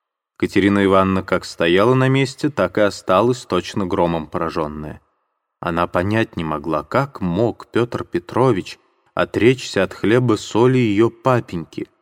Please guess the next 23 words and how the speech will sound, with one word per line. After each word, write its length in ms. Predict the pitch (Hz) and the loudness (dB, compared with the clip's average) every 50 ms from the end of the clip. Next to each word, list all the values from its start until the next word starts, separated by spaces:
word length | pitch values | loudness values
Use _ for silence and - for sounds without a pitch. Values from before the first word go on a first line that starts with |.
| _ _ _ _ _ _ _ _ _ - | _ _ _ _ _ _ _ _ _ -10
Выдумав 600 | - 90 98 117 131 127 127 120 113 107 - - | -4 2 4 4 6 6 4 2 2 0 0 2
раз 240 | 101 110 110 - - | 2 2 2 2 -2
эту 180 | 113 - - 95 | -4 -4 -4 -6
хлеб-соль, 640 | - - 101 107 104 - - - - 120 127 135 127 | -2 0 0 0 0 -4 -8 -4 0 2 4 4 4
она 260 | 107 95 92 90 90 | 2 2 2 0 0
уже 200 | 90 87 90 95 | 0 0 0 0
ей 160 | 95 95 95 | 2 2 0
свято 460 | 92 - - - 95 87 87 - 98 | 0 -2 -2 0 0 0 2 0 -4
сама 340 | 95 - - 95 95 98 101 | -6 -2 -2 0 0 0 0
верила. 480 | 101 107 127 127 117 95 85 - - - _ _ _ _ _ _ _ _ _ _ _ _ _ - | 2 4 6 6 6 4 0 -6 -8 -12 _ _ _ _ _ _ _ _ _ _ _ _ _ -2
Поразил 440 | - 101 101 101 90 98 127 147 180 | 2 2 4 4 4 4 6 6 8
её 180 | 180 165 160 | 8 8 8
и 120 | 160 160 151 | 6 6 6
деловой, 480 | 139 151 143 123 101 95 110 127 135 | 4 4 4 6 6 6 6 4 4
сухой, 540 | 131 - 117 98 - - - 107 135 147 151 | 2 -2 -4 -4 -2 0 4 4 4 4 4
полный 440 | 147 - 104 110 131 143 143 131 113 | 2 2 2 4 4 4 4 2 2
даже 300 | 101 101 101 101 98 101 | 2 2 2 2 0 0
какой-то 460 | - 101 92 - 107 107 104 - 104 | -2 -2 0 2 0 0 0 -2 -4
презрительной 720 | - - 104 101 90 101 107 123 120 - 120 113 110 113 | -2 0 -2 0 0 2 0 0 0 0 0 0 2 2
угрозы 560 | 107 107 107 98 104 101 110 135 135 127 147 151 | 2 2 2 2 2 4 4 4 4 2 0 -2
тон 380 | - - 143 123 113 107 98 | 0 0 2 2 2 2 0
Петра 380 | - - 101 - - 95 95 90 | -2 -2 -2 0 2 2 2 2
Петровича. 800 | - - 90 - 90 90 87 85 82 82 - - - - - | 0 -4 -6 -2 0 0 0 0 -2 -4 -8 -10 -12 -12 -12